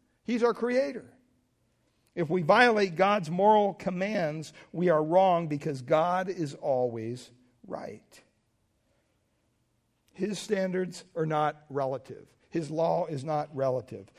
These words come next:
<clears throat> His law <clears throat> doesn't change with the culture or with the time. You can't bend God. You can't say, "Well, you know, this seems kinda old-fashioned,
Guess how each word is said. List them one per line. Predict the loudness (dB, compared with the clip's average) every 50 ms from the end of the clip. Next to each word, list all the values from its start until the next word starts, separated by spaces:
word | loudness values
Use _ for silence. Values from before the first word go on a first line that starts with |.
| -20
<clears throat> | -20 _ _ -2
His | 0 0 0 0 -2 -2 -2 -2 -2 0
law | 2 4 6 6 6 6 4 2 -2 -8 _ _ _ _ _ _ _
<clears throat> | 0 0 2 2 0 -2 -6 -2
doesn't | 0 0 0 0 -2 -10 -12
change | -12 -8 -6 -6 -6 -6 -8 -12 -16 -18 -20 -20 _ _ _ _ _ _ _ -6
with | -6 -6 -6
the | -8
culture | -10 -8 -6 -6 -6 -8 -10 -16 -20 -20 _ _ _ -8
or | -6 -4
with | -4 -4 -6 -10
the | -12
time. | -16 -14 -14 -14 -14 -16 -20 _ _ _ _ _ _ _ _ _ _ _ _ _ _ _ _ _ _ _ _ _ _ _ _ _ _ _ _ _ _ _ _ _ _ _ _ _ _ _ _ _ _ _ _ _ _ _ _ _ _ _ _ _ _ _ _ _
You | -10 -10 -6
can't | -4 0 2 2 2 2 0 -4 -14 _ _ _ _ _ _ _ _ _ _ -14
bend | -12 -2 2 4 4 4 4 0 -4 -4 -2
God. | -2 -2 -2 -2 -6 -10 -12 -16 -18 -20 _ _ -10
You | -10 -6
can't | -2 0 0 0 -2 -2
say, | 0 2 4 4
"Well, | 4 4 6 8 8 8 8 6
you | 4 2 0
know, | 0 0 0
this | -2 -2 -6 -4
seems | -4 -4 -2 0
kinda | 0 2 4
old-fashioned, | 6 6 6 6 6 6 8 8 8 8 6 2 -4 -6 -6 -6